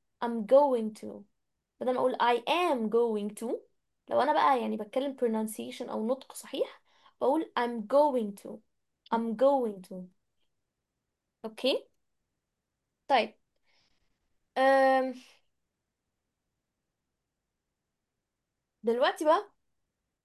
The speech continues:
هنتكلم عن،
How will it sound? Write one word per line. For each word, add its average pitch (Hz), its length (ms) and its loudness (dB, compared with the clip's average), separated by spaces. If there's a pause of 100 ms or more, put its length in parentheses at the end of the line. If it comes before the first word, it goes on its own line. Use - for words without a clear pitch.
(1080)
هنتكلم 349 680 -4 (440)
عن، 294 320 -6